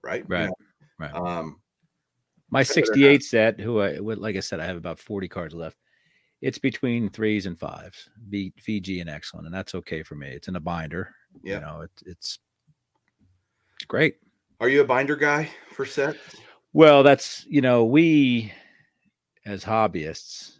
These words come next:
Speaker 2: no matter where you are in the hobby, you're, you're, you're always wrestling with things and multiple things at once. So I have right now my sixty-nine through seventy sets are all bindered up. My eighty set, uh, I keep threatening to binder it.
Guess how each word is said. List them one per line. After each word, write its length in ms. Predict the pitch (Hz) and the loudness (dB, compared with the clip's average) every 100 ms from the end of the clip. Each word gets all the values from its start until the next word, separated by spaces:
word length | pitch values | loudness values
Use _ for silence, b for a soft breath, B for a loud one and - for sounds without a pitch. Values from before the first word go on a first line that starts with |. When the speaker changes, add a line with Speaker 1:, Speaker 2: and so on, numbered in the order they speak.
| - | -16
Speaker 2:
no 140 | 98 | -10
matter 360 | 95 95 90 85 | -8 -6 -6 -6
where 360 | 85 90 107 | -6 -4 -2
you 180 | 98 92 | -2 -4
are 200 | 92 90 | -6 -8
in 80 | 85 | -8
the 80 | 80 | -8
hobby, 300 | 98 95 78 | -8 -10 -10
you're, 280 | 80 90 87 | -12 -12 -14
you're, 280 | 101 95 87 | -10 -8 -8
you're 320 | 92 98 90 | -10 -12 -10
always 280 | 110 107 92 | -6 -6 -6
wrestling 480 | 95 95 - 85 82 | -8 -8 -10 -12 -14
with 120 | 85 | -16
things 340 | - 85 85 85 | -14 -14 -14 -14
and 100 | 85 | -12
multiple 360 | 90 - - | -12 -12 -16
things 240 | 85 92 82 | -12 -12 -12
at 80 | |
once. 320 | 87 90 80 - | -12 -12 -12 -8
So 280 | 104 95 | -6 -4
I 180 | 90 113 | -2 -2
have 400 | 117 110 101 92 - - _ _ _ | 0 0 0 -4 -10 -20 _ _ _
right 180 | 120 104 | -6 -4
now 460 | 113 104 101 95 - _ _ _ | -4 -4 -4 -6 -10 _ _ _
my 180 | - 98 | -16 -14
sixty-nine 840 | 101 - 147 - 120 110 110 110 107 | -12 -6 -6 -4 -4 -2 -2 -2 -4
through 240 | - 107 | -4 -6
seventy 480 | 95 - 110 98 92 | -4 -4 -2 -2 -6
sets 460 | 90 - 90 87 - | -8 -6 -6 -6 -8
are 120 | 87 | -4
all 140 | 90 90 | -4 -4
bindered 420 | 92 92 95 82 | -4 -4 -6 -8
up. 180 | 76 - _ - | -10 -14 _ -18
My 80 | |
eighty 360 | 82 82 98 95 | -12 -8 -8 -8
set, 340 | - 101 95 - - - _ | -10 -8 -8 -10 -18 -20 _
uh, 100 | 92 | -18
I 160 | 87 92 | -16 -16
keep 180 | - 104 | -16 -18
threatening 380 | - 117 73 98 | -6 -6 -4 -8
to 60 | 87 | -8
binder 400 | 92 87 82 90 | -8 -8 -8 -8
it. 120 | 107 | -10